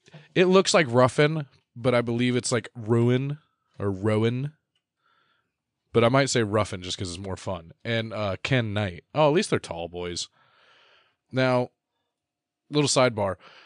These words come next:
Barbara, her mother, was previously married to Jack Rowan and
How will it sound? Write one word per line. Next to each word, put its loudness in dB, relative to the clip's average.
Barbara, 4
her 0
mother, 0
was 0
previously -2
married -4
to -2
Jack 2
Rowan -2
and -2